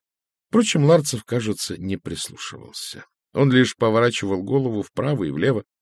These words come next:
наблюдая, как по мере приближения к окраине питерские дома перестают тесниться друг к дружке, становятся меньше ростом и меняют каменные стены на деревянные. Наконец город остался позади, и стало видно, что зима сдалась еще не полностью.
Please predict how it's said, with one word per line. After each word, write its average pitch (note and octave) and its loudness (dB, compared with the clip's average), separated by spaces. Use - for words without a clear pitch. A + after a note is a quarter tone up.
наблюдая, A#2 6
как G#2 0
по A2 4
мере G#2+ 6
приближения G2+ 2
к - -6
окраине A2 2
питерские F#2 -2
дома F#2+ 0
перестают F#2 -2
тесниться F2 -6
друг E2 -6
к D#2 -8
дружке, C#3 -2
становятся D#3+ 4
меньше A#2+ 4
ростом D#3+ 2
и A3 -2
меняют C#3+ 0
каменные F#2+ -2
стены E2+ -6
на D#2+ -8
деревянные. - -14
Наконец F3+ 6
город D3+ 6
остался B2 4
позади, F2 -2
и - -4
стало F#2+ 0
видно, C3+ 0
что A2 -2
зима A2 4
сдалась G#2 2
еще F2 -6
не D#2+ -6
полностью. - -6